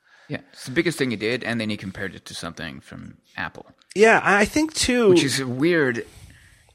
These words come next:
Speaker 1: it's weird and it's almost petty in a way. Like, he should be kind of above that.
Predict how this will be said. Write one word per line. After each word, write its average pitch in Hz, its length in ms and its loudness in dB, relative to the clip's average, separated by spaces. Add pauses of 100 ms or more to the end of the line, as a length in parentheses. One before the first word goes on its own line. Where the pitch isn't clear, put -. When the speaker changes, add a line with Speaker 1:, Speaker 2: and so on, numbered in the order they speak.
Speaker 1:
it's 151 140 0
weird 208 400 6
and 208 100 4
it's 180 240 4
almost 196 380 0
petty 151 320 2
in 95 100 -6
a 85 80 -6
way. 73 240 -4
Like, 78 240 -6
he 113 80 -6
should 127 260 -6
be 113 80 -8
kind 113 220 -6
of 104 60 -6
above 113 260 -6
that. 143 220 -8